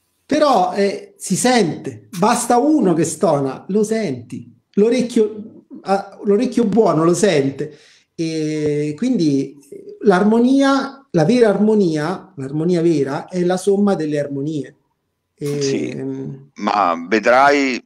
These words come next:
Speaker 2: adesso l'u-, l'ultima battuta, vedrai che se incontri, se, se avrai la fortuna di incontrare un extraterrestre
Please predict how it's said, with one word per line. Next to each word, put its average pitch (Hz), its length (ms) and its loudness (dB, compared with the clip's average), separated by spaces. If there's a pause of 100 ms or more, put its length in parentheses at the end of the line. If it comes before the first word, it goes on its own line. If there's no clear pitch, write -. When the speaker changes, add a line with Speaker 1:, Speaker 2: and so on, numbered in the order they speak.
Speaker 2:
adesso 98 420 -2 (380)
l'u-, 113 240 -4
l'ultima 110 400 -2
battuta, 110 800 0
vedrai 110 300 2
che 113 140 -12
se - 160 -10
incontri, 101 960 -2
se, 98 180 -12
se - 260 -2
avrai 117 260 4
la 117 80 2
fortuna 117 400 -6
di 104 80 -4
incontrare 104 460 0
un 101 100 -6
extraterrestre 104 1400 0